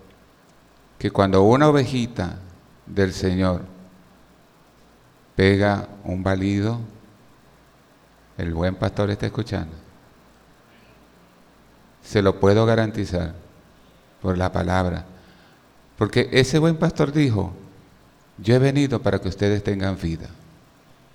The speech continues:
Y para que la tengan en abundancia".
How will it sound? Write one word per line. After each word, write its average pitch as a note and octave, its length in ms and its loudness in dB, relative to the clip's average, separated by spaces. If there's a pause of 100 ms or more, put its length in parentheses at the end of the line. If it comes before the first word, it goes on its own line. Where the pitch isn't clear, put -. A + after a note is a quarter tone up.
(2750)
Y G#2+ 80 -6
para G#2 240 4
que G#2 100 2
la F#2+ 160 4
tengan G#2+ 300 2
en A2 120 0
abundancia". F2+ 720 -2